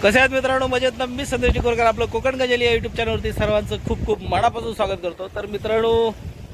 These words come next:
आज आम्ही इलो पद्मगडावर, पद्मगडावर म्हणजे दांडी बीच आणि किल्ल्याच्या मध्ये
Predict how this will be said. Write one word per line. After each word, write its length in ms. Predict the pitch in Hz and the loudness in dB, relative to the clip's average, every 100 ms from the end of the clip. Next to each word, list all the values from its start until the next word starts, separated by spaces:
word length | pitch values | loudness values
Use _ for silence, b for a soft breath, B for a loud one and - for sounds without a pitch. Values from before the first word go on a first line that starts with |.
| - - - | -10 -10 -2
आज 180 | 190 214 | 0 2
आम्ही 320 | 214 214 208 | 0 -2 0
इलो 200 | 226 233 | 2 2
पद्मगडावर, 760 | - 202 208 220 190 156 131 - - | 2 0 2 2 4 2 -2 -6 -8
पद्मगडावर 600 | 165 - 208 208 208 214 | -10 -8 -6 -4 -4 -4
म्हणजे 480 | 214 214 220 220 220 - - - - - - - - - | -8 -6 -2 -2 -2 -6 -18 -20 -20 -20 -20 -20 -18 -4
दांडी 320 | 160 185 233 254 | 0 2 0 -2
बीच 280 | 233 214 | -2 -4
आणि 260 | - 170 208 | -4 -4 -4
किल्ल्याच्या 560 | - 226 233 233 240 220 | -6 -4 0 2 2 2
मध्ये 380 | 214 226 214 | 2 4 2